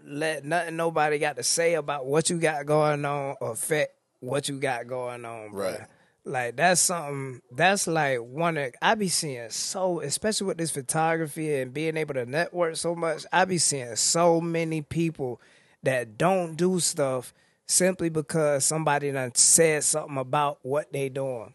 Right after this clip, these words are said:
Speaker 2: Yeah.
Speaker 1: or somebody done told them something about what they doing, and they won't even,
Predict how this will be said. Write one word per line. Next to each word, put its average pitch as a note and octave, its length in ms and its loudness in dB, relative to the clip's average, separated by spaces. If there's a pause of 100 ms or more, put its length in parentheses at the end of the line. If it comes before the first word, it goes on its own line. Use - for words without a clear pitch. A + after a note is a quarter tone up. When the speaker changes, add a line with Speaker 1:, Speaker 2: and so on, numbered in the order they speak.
(100)
Speaker 2:
Yeah. - 160 -6
Speaker 1:
or C#3 160 2
somebody D#3 520 2
done B2+ 180 -6
told D#3+ 400 2
them D3+ 160 -2
something E3 440 0
about D3+ 360 2
what D3 240 -2
they D3+ 160 -2
doing, C#3+ 460 -2 (400)
and D3 180 0
they F#3 100 4
won't F3+ 280 4
even, E3 380 2